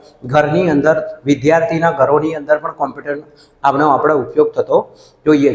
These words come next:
છીએ. જો કે અત્યારે તો આપણા મોબાઈલો પણ છે, એ પણ કોમ્પ્યુટર બની ગયા છે. તો કોમ્પ્યુટરના ઉપયોગોની અંદર આપણે જોઈએ તો પાંચ એના ઉપયોગો છે. પ્રેઝન્ટેશન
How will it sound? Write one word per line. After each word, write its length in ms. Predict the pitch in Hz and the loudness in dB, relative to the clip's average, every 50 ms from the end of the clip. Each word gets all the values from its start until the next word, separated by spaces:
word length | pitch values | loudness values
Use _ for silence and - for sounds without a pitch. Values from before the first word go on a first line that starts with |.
| 101 | -2
છીએ. 180 | - 120 113 110 110 | -2 -2 -2 0 0
જો 80 | 139 156 | 0 0
કે 160 | - 165 143 | 2 2 0
અત્યારે 340 | - - - 160 151 156 156 | 0 0 0 2 2 2 2
તો 80 | 156 | 2
આપણા 220 | 147 151 156 156 147 143 | 0 2 0 0 0 -2
મોબાઈલો 400 | 135 131 139 143 143 143 143 143 139 143 | -4 -2 0 0 0 0 0 -2 -4 -8
પણ 180 | 143 143 135 - | -14 -16 -14 -10
છે, 60 | 131 127 | -8 -8
એ 80 | 123 - | -4 -2
પણ 160 | 143 147 147 143 143 | -2 -2 0 0 -2
કોમ્પ્યુટર 320 | 139 135 143 139 143 139 135 139 | -4 -4 -4 -2 -2 -2 -2 -4
બની 180 | 135 139 135 131 131 | -10 -12 -12 -12 -10
ગયા 160 | 127 127 - | -12 -12 -12
છે. 140 | 135 127 - _ _ _ _ _ _ _ _ _ _ _ _ - | -16 -20 -20 _ _ _ _ _ _ _ _ _ _ _ _ -4
તો 80 | 202 196 143 202 208 202 - - - - - | -2 -2 -2 -2 -4 -6 -8 -10 -10 -2 0
કોમ્પ્યુટરના 640 | 147 147 160 160 202 214 208 214 202 196 202 196 180 147 | 0 0 2 2 0 2 2 2 2 2 4 2 2 0
ઉપયોગોની 880 | - - 156 180 180 165 170 170 170 175 _ - - _ _ - 160 165 156 151 | -2 -2 -2 0 0 0 -2 -6 -8 -10 _ -20 -20 _ _ 0 0 2 2 2
અંદર 160 | 151 160 170 165 | 2 2 2 2
આપણે 120 | 160 156 156 160 | 2 2 2 4
જોઈએ 300 | 175 180 160 139 127 - - - _ _ _ _ | 2 2 2 0 -2 -4 -8 -14 _ _ _ _
તો 100 | - 151 | -2 -2
પાંચ 400 | 151 - 156 156 170 170 - 170 | -2 0 0 -2 0 0 -2 0
એના 160 | 160 160 160 147 139 | 0 2 2 2 2
ઉપયોગો 360 | - - 147 147 143 147 143 | 2 2 2 4 4 4 2
છે. 200 | 143 151 156 165 - - _ _ _ _ _ - - - - _ _ _ - - - _ _ _ | 2 0 -4 -8 -8 -14 _ _ _ _ _ -16 -16 -16 -18 _ _ _ -20 -20 -20 _ _ _
પ્રેઝન્ટેશન 680 | 131 131 127 117 156 165 175 175 180 160 - - 170 | 0 0 0 2 2 2 2 2 2 2 2 0 -4